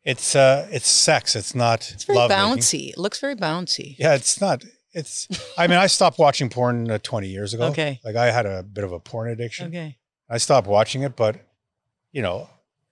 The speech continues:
Speaker 1: what I remember of porn is it was not great sex. It was not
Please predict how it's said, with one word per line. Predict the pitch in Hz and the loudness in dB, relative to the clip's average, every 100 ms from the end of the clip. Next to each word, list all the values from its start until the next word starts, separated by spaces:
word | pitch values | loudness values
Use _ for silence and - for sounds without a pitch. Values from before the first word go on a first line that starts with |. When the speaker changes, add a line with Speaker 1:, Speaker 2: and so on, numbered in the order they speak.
| _ | _
Speaker 1:
what | 131 151 | 0 4
I | 143 | 4
remember | 135 123 135 131 120 | 2 0 0 2 0
of | 101 | -2
porn | - 127 107 | 0 0 2
is | 98 101 | -2 -4
it | 131 | -6
was | 151 139 131 | -6 -4 -2
not | 147 135 156 143 - - _ _ _ _ _ _ _ _ _ | 0 2 4 2 0 -10 _ _ _ _ _ _ _ _ _
great | 113 104 | -4 -2
sex. | - - 101 90 110 | 0 0 -2 -4 -4
It | |
was | 117 117 | -4 2
not | 139 139 | 2 2